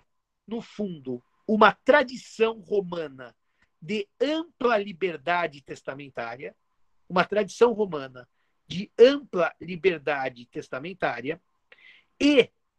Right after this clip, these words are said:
uma limitação germânica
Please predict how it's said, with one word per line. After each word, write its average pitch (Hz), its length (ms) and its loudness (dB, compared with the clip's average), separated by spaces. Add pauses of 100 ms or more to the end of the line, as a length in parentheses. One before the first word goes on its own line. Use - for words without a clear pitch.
uma 208 500 -4 (140)
limitação 262 1500 2 (140)
germânica 185 1120 -6